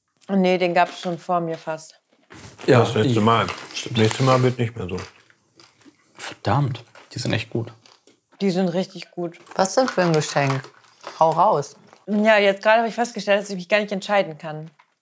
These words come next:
Speaker 4: Weil alles so toll war?
Speaker 2: Du erinnerst dich an echt so viel?
Speaker 1: Mhm.
Speaker 2: Krass.
Speaker 3: Also meine besten Geschenke waren Fahrräder, bin ich ziemlich sicher.
Speaker 1: Fahrräder?
Speaker 3: Das war immer so voll die große Sache, wenn es ein neues Fahrrad gab.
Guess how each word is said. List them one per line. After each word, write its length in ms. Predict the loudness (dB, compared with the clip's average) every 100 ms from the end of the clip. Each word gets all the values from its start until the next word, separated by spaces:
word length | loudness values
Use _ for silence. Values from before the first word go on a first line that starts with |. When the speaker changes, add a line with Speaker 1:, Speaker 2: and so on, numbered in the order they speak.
| -8 -6 -4 -6 -10 _ _ _ _ _ _ -20 -20 _ -2
Speaker 4:
Weil 140 | 0
alles 260 | 2 0 -2
so 80 | -6
toll 280 | -2 0
war? 200 | 2 0 -2 -10 -14 -16 _ _ _ _ -20 -20 -20 _ _
Speaker 2:
Du 120 | 0
erinnerst 280 | 0 0 -4
dich 120 | -4
an 80 | -4
echt 160 | -4 -2
so 120 | -2
viel? 260 | 0 -2 -2 _ -20 -8
Speaker 1:
Mhm. 460 | 0 2 2 0 -4 -6
Speaker 2:
Krass. 200 | -2 -2 -4 -20 _ -20 -2
Speaker 3:
Also 200 | 2 4
meine 280 | 4 4 2
besten 440 | 4 2 2 0
Geschenke 420 | 0 0 -2 0 0
waren 200 | 0 -2
Fahrräder, 560 | -2 0 2 0 -2 -8 -12 -6
bin 100 | -6
ich 120 | -4
ziemlich 280 | -2 -2 -2
sicher. 340 | -6 -4 -6 -2
Speaker 1:
Fahrräder? 680 | 0 2 2 0 0 -2 -4
Speaker 3:
Das 180 | -2 2
war 140 | 4
immer 160 | 4 4
so 120 | 4
voll 240 | 4 4
die 80 | 4
große 360 | 4 2 2 0
Sache, 440 | 2 4 2 2 -2 _ _
wenn 100 | -4
es 120 | 0
ein 60 | 2
neues 240 | 4 4
Fahrrad 400 | 2 4 4 2 2
gab. 260 | 0 0